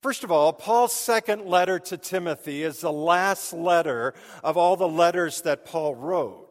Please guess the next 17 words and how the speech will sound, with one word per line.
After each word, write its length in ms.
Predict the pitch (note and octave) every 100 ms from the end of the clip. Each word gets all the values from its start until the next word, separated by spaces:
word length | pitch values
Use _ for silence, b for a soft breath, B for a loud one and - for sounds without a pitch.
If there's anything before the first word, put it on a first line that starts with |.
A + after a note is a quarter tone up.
| _
It's 1500 | - - - _ _ _ _ _ _ _ _ _ _ _ A#3
not 160 | C4+
only 180 | C#4 B3+
the 100 | F#3+
last 560 | F3 E3+ G3 A3+ - F3
letter 240 | D#3+ D#3
that 160 | C#3+ C#3+
he 100 | C#3
wrote, 360 | D3 D3+ F3+
it's 160 | E3 -
a 60 |
letter 400 | F3 E3 G3 G#3
that 180 | F#3 F3+
he 80 | F3
wrote 320 | D#3 E3+ F3+
from 300 | - D#3 C3 -
prison. 480 | - A3 F#3 A2+